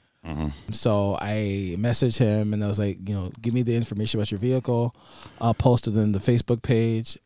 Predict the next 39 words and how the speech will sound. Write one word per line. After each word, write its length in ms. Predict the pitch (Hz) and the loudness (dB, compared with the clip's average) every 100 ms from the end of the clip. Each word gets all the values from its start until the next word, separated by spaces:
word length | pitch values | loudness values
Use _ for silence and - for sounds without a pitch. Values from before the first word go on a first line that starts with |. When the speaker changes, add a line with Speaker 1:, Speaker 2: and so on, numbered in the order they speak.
| - | -10
Speaker 2:
Um, 240 | 101 98 | -8 -4
if 120 | 95 | 0
you 60 | 113 | 0
have 100 | 107 | 0
any 100 | 107 | -2
photos, 460 | - 107 110 107 - | 0 0 2 -2 -4
give 160 | 95 | -6
it 80 | 101 | -4
to 100 | - | -2
me. 160 | 104 107 | -2 -2
I'll 120 | 95 | -4
post 340 | - 98 - | -4 -2 -2
it 60 | 104 | -2
as 80 | 95 | 6
Speaker 1:
You 60 | 107 | 8
know 80 | 107 | 10
Speaker 2:
well." 100 | 107 | 8
Speaker 1:
what, 80 | |
bro? 240 | 104 110 98 - _ | 8 8 6 -2 _
Speaker 2:
And 240 | 110 113 | 0 0
then 100 | 110 | 0
I 40 | 107 | -2
added 220 | 113 123 | 0 2
him, 220 | 127 127 - | 4 2 0
I 60 | 120 | -2
added 300 | 120 131 139 | 0 4 4
him 140 | 139 131 | 4 2
as 500 | 120 123 117 113 117 | 2 2 2 0 2
one 140 | 117 | 2
of 60 | 113 | 2
the 40 | |
members 360 | 110 117 117 110 | 2 0 0 0
to 80 | 117 | 0
the 100 | 101 | -2
group 300 | 98 117 123 | 0 -2 -2
so 80 | 110 | -2
he 140 | 101 | -4
could 180 | 104 104 | -4 -6
post 480 | - 107 107 - | -4 -2 -2 -4